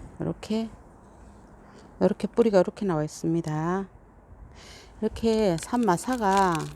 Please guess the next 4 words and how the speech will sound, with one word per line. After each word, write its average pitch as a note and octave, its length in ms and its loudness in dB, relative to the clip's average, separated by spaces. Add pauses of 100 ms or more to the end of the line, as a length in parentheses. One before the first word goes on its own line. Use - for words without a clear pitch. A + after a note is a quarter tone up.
(1900)
뿌리를 B3+ 340 6
꽉 - 200 -14
잡고 B3 320 2
있죠. G#3 520 2